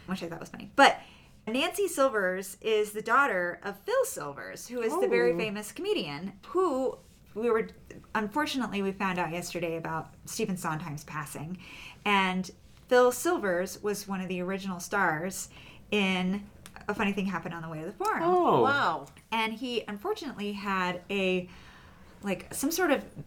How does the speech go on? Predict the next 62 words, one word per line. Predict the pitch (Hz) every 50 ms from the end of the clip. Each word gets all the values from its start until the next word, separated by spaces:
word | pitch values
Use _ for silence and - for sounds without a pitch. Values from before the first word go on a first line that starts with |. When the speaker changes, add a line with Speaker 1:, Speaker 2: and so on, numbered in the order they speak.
| - -
Speaker 1:
medical | 202 214 233 240 233 214 196 -
episode, | 196 190 - 170 - 160 131 143
like | 160 165
a | 165 160
heart | - 220 220 233
attack | 247 247 285 294 311 320 349
or | 330
something | 330 339 339 339 349 339 320
when | 262
he | 240 226
was | 202 202 196
in | 185 185
the | 196 196
show, | - - 214 202
or | 180 196 214 190 180 180 -
he | 196 226
had | 208 185
a |
stroke, | - - - - 226 202 - - - - - - -
I | 190 175
guess, | 175 175 - - -
while | 170 170
he | 180 175
was | 180 170
in | - 185 196
the | 202
show, | 196 - 190 180 170 170 160 165 - - - - - - -
and | 208 190
it | 185 - -
left | 214 214 214 214 -
him | 214 196 185
slurring | - - - 196 214 208 208 202 196 190
his | 180 185 170 151 170
words, | 165 202 202 156 107 98 180 185 - - - - - - - - - -
which | 185 202 202
was | 214 196 202
upsetting, | 185 - - - 233 220 220 208 202 196
and | 190
it | 180 180
kind | 185 214 202 190
of | 185
derailed | - 180 175 185 185 180 180 175
a | 170
lot | 170 170 175 202
of | 202
his | 294 294 -
career, | - 339 349 349 349 349 - - -
although | 202 202 208 196 190 190 185 180 185 - - - - - - - -
it | 214 214
kind | - - 220 208
of | 208 196
gave | 202 196 185 190
him | 196 180 175 - - 180
a | 175
little | 170 170 170
bit | 165 175 170
of | 165
a | 170
character | 170 - 202 196 208 202 - 277 277 - -
edge. | 240 247 254 247 - 220 202
He | 233 226 208
was | 214 202